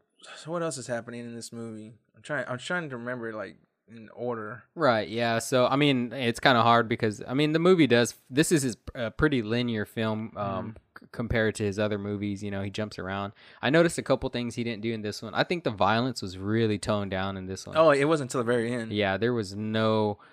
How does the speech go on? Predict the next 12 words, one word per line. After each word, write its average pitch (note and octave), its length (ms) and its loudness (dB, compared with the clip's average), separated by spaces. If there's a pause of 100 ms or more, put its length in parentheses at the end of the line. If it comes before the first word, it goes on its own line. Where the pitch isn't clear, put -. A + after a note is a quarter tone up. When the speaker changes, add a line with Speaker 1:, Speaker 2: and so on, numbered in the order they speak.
(260)
Speaker 2:
and, C#3 160 2 (140)
<clears throat> - 460 -6
and D#3+ 120 6
there F#3 120 10
was F#3 180 6
violence B2+ 460 2
throughout C3+ 300 -8
the A#2 60 -12
film, D3 320 0
but C3 100 6
it G2+ 100 -2
wasn't, C#3 440 -6